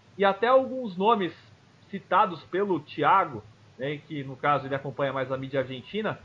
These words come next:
nomes como, por exemplo, o Centurion, Centurion que joga, jogou no São Paulo durante algum tempo e que é cogitado pela seleção da Argentina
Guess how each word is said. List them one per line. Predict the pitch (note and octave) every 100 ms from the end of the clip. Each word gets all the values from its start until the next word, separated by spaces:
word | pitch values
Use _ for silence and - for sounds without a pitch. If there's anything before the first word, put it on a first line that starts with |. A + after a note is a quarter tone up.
| - - _ -
nomes | D3+ G3
como, | G#3+ G3
por | G3
exemplo, | D#3 G#3 A#3+
o |
Centurion, | - A#3+ A3 C#4 D4+ G#3+ A3+ G#3+ - - - - - - - -
Centurion | A#2+ F#3+ F3+
que | A#3
joga, | G3 F#3+ D3+
jogou | D#3 F#3+
no | F#3+
São | F3 D3
Paulo | D3 F3
durante | E3+ D#3
algum | D3+ C3
tempo | B2 F3 A3 - - -
e | F#3
que | - A#3+ C4+ - _ _ _ _ - -
é | G3
cogitado | B3+ C4+ F4 - B3 D4 F#3+
pela | D3 D3
seleção | E3+ D3+ D#3+
da | D3+
Argentina | C#3+ B2+ - A#2+ A2